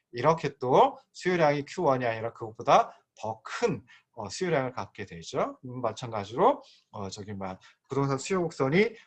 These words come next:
오른쪽으로 이동한다라고 생각을 해볼 수 있습니다. 그래서 부동산 가격 이외에 부동산 수요량에 영향을 미치는 요인이 변화하면 그때는 수요 곡선 자체가 이동을 합니다. 그러니까 이거는 수요 곡선상의 한 점에서 다른 점으로 이동하는 게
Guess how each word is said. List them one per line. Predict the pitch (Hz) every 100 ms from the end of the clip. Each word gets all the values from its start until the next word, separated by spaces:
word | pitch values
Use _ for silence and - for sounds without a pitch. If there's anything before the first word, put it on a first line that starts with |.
| _ -
오른쪽으로 | 117 113 175 208 196 165
이동한다라고 | 123 120 107 98 95 160 180 _ _ 95 104 165
생각을 | 175 180 180 160
해볼 | 156 156
수 | 131
있습니다. | 110 - 107 98 90 101 117
그래서 | - 110 190 165
부동산 | - 147 175 190 180
가격 | - 120 123 214 220 - _
이외에 | 160 165 214 226 202 180 202 113 - - - - _
부동산 | - 143 185 190
수요량에 | 185 220 214 202
영향을 | 147 156 175
미치는 | 147 143 - - 160 135
요인이 | 127 139 139
변화하면 | 113 104 117 107 92 120 240 -
그때는 | 123 117 113
수요 | - 175
곡선 | 165 190 202 - _ _ -
자체가 | - 92 - - 175 196 269
이동을 | 160 120 113 110
합니다. | 117 98 95 82 -
그러니까 | 131 139 131
이거는 | 131 135 165 170 - -
수요 | - 240 269 -
곡선상의 | 147 175 175 165 156
한 | 151 226 247
점에서 | 233 214 208 208
다른 | 107 120 190
점으로 | 202 185 147
이동하는 | 110 139 131 123
게 | 113